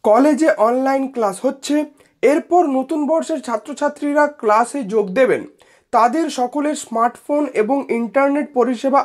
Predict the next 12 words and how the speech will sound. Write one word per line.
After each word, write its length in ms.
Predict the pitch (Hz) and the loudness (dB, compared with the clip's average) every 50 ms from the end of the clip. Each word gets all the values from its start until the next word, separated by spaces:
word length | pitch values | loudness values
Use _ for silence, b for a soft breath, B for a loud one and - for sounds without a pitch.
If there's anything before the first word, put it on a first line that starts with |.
| - - | 0 -2
আছে 260 | 185 202 196 - 302 - | -4 -4 -2 -4 -6 -4
কি 140 | - 277 240 | -4 -2 -2
না 120 | 185 117 - b b b b b - | -2 -2 -4 b b b b b -10
সে 180 | - 262 269 285 294 | -4 -2 0 0 2
নিয়েও 260 | 285 285 302 311 311 311 311 247 | 2 2 2 2 0 0 0 0
প্রশ্ন 260 | 220 208 208 - 233 240 254 | 0 0 2 2 2 2 4
রয়েছে। 340 | 277 269 240 175 - - - - b b b b b b b b - | 4 4 4 2 0 -4 -8 -8 b b b b b b b b 0
তা 80 | 233 220 233 214 - | 0 2 2 0 -2
তিনি 220 | - 269 277 302 294 202 214 | 0 2 2 2 2 2 2
বলেন, 260 | 247 294 269 214 226 277 311 349 b b b b b - | 2 4 4 4 2 0 -2 -6 b b b b b -10
শিক্ষকরা 580 | - 277 269 262 - - 330 330 254 339 349 | -8 -8 -8 -8 -6 -6 -6 -4 -4 -6 -8
ক্লাসের 460 | - - 277 240 247 254 - 294 294 | -6 -2 0 0 0 0 -2 -4 -4